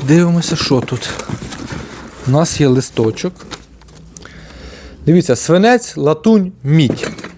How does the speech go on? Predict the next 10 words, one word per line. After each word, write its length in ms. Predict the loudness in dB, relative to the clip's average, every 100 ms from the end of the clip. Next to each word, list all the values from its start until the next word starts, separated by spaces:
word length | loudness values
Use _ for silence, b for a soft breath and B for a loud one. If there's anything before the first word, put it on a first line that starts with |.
| -10
Ну, 80 | -6
в 320 | -4 -6 -8
принципі, 480 | -2 -2 0 0 0
будемо 280 | 2 0 0
показувати, 500 | 0 0 0 0 0
бо 120 | 2
вже 140 | 2 2
все 180 | 2
видно 240 | 0 2 0
зверху. 460 | 0 -2 -2 -12